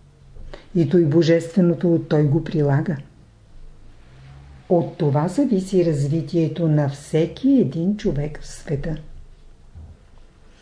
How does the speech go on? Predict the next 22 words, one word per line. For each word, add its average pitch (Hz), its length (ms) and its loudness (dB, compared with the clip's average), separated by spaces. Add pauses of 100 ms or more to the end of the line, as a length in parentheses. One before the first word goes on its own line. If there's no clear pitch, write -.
(280)
Дали 165 280 4
е 165 120 4
той 151 220 2
Христос 143 560 -2
или 135 200 2
не, 240 320 4 (480)
е 139 160 2
безразлично. 160 840 -2 (1040)
Дали 165 340 4
е 170 60 4
майка 160 360 2
или 139 260 2
син, 262 420 4
или 147 220 0
слуга, 151 540 0 (320)
който 151 400 2
и 277 60 8
да 190 120 2
е. 143 200 -2 (1200)
Който 147 420 -2
слуша 156 580 -2
това 151 480 -2